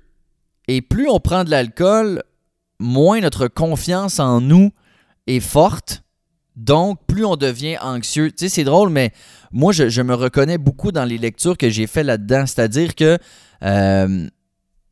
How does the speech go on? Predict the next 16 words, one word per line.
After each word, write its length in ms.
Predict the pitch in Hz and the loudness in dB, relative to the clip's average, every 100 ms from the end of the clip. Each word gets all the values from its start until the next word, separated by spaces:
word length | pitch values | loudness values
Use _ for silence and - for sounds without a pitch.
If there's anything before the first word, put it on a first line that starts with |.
| _ | _
prendre 260 | - 165 175 | -2 -2 0
de 60 | 151 | 2
l'alcool, 680 | 127 113 139 139 123 80 - _ _ _ _ _ | 2 0 2 4 4 0 -10 _ _ _ _ _
ça 260 | - - 113 | -6 -2 0
nous, 400 | 117 123 120 117 | 2 4 4 2
euh, 240 | 104 101 104 | 2 0 0
enlève 300 | 120 127 147 | 0 0 0
notre 160 | 123 - | 0 0
capacité 720 | 117 117 113 - - 143 123 | 0 0 -2 -4 -4 -2 0
à 120 | 107 | 0
juger 460 | 104 120 107 123 135 | 0 -2 0 -2 0
convenablement, 840 | 123 110 120 110 107 104 117 131 _ - | -2 0 0 2 2 4 0 -2 _ -8
prendre 260 | 131 131 | -6 -4
des 100 | 120 | -4
décisions 540 | 110 113 - 110 120 113 | -4 -6 -6 -4 -4 0
convenables. 580 | 110 95 98 95 135 | -2 0 -2 -2 -4